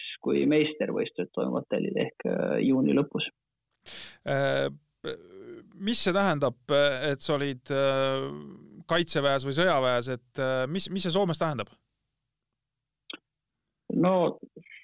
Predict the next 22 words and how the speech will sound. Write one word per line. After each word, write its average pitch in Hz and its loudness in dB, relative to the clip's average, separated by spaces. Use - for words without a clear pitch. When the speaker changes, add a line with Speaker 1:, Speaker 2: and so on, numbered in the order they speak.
Speaker 1:
jah, 170 2
ehk 135 -6
Soomes, 147 0
äh, 143 0
kuus 139 2
kuud, 175 0
äh, 135 2
kuuekulline, 156 4
äh, 160 -6
ajateen-, 139 0
ajateenistus, 139 0
Speaker 2:
Ajateenistus, 175 2
Speaker 1:
et, 139 -2
äh, 69 2
Speaker 2:
mhm. - 0
Speaker 1:
Jah, 143 4
jah, 139 -2
et, - -6
äh, 139 0
aga 135 4
ikkagi 139 -2
spordirood. 135 0